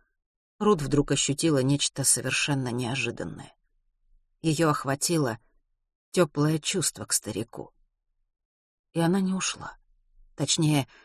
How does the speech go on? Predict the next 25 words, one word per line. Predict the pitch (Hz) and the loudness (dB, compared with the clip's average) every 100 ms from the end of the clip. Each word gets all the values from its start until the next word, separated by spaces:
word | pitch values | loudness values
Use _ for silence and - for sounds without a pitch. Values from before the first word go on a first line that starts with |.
| _ - | _ -10
ушла | 165 170 165 | -6 0 4
не | 151 | 4
сразу. | 160 - 160 - - _ _ _ - | 2 0 -4 -4 -10 _ _ _ -2
Она | 185 175 165 | 2 4 2
подошла | - 160 151 - 180 | 2 0 2 2 0
к | 160 | -2
креслу | - 165 - 156 | -2 0 2 2
мистера | 156 160 - 151 160 - | 2 2 0 0 0 -2
Эллиса — | 202 123 120 - - - - - _ _ - | -4 0 2 2 0 -8 -20 -20 _ _ 0
Ей | 202 175 | 4 6
было | 180 180 | 6 4
неловко | 180 196 220 - 117 | 4 4 2 0 -4
наклоняться, | 120 131 135 156 131 - 110 - _ _ | -2 0 2 2 2 2 0 -8 _ _
мешал | 185 160 190 170 | 0 2 4 4
лежавший | 139 139 160 156 143 | 4 4 2 0 2
на | 143 | 2
руках | 139 147 139 | 2 2 0
Дэвид | 135 165 127 113 131 | 0 0 0 -4 -4
и | 123 | -2
большой | 120 120 160 135 | 0 0 0 0
живот. | 127 139 180 - - _ _ _ _ _ _ _ - | 0 0 -2 -4 -8 _ _ _ _ _ _ _ 0
Но | 160 | 0
все | 147 185 160 | 2 0 2
же | 160 | 2
она | 147 160 147 | 4 2 0